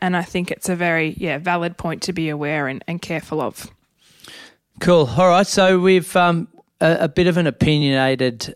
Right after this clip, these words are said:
Speaker 2: uh, podcast today. We've, we gave our thoughts on a few different matters, but I, I think, um, yeah, a lot of, lot of change going on in, in different states. The, the New South Wales one, uh, will come into effect next year.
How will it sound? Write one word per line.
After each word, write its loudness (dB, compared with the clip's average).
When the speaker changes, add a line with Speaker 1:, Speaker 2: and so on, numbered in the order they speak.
Speaker 2:
uh, 0
podcast 0
today. 0
We've, -2
we 0
gave 0
our 0
thoughts -2
on 0
a -4
few -2
different -2
matters, -2
but 0
I, 0
I 0
think, -2
um, 0
yeah, 2
a -2
lot 0
of, -6
lot 2
of -4
change -2
going 0
on -2
in, -6
in -6
different -6
states. 0
The, -2
the -2
New 2
South 0
Wales 0
one, -2
uh, 0
will -2
come -2
into -4
effect -6
next -6
year. 0